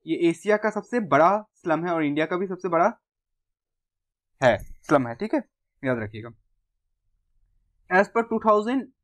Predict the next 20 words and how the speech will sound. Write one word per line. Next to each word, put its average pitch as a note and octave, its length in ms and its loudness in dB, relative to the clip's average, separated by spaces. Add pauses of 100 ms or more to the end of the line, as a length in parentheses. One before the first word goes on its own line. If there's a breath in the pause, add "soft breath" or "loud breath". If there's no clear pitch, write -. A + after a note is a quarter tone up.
eleven D#3+ 480 2
census, D#3+ 380 -6 (420)
Indian G#3+ 360 -2
rural F#3 300 4
population, C3 640 -4
टू C#3+ 80 -10
थाउजेंड E3+ 340 -2
इलेवन D#3+ 360 0
में G3 100 -2
जो G#3 80 2
सेंसस F3 420 -4
हुआ C#3 140 4
था E3 140 0
उसमें F#3+ 300 -2
रूरल D#3 280 2
पॉपुलेशन F3 460 0
इंडिया F#3 260 0
का F#3 60 -6
कितना F#3 260 0
है? A2+ 160 -4